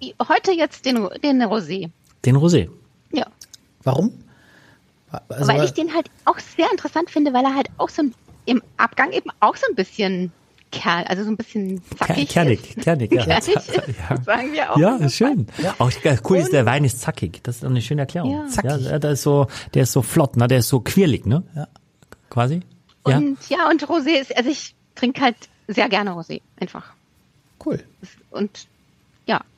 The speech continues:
Speaker 1: wird vielleicht in meine Rosé-Sammlung mit aufgenommen. Mal gucken.
Speaker 2: Mal schauen.
Speaker 1: <laughs>
Speaker 3: Sehr gut.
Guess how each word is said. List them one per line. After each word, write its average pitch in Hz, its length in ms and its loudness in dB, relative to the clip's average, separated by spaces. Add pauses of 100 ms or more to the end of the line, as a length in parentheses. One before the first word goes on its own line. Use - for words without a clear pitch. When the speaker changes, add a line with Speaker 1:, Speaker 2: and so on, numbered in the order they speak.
(180)
Speaker 1:
wird 233 160 -10 (520)
vielleicht 220 380 -4
in 220 180 -2
meine 214 320 -2
Rosé-Sammlung 196 680 0
mit 185 180 -4
aufgenommen. 185 400 -6
Mal 202 80 0
gucken. 196 360 -6 (100)
Speaker 2:
Mal - 180 -2
schauen. - 120 -6
Speaker 1:
<laughs> - 640 -4
Speaker 3:
Sehr 185 80 0
gut. 135 360 2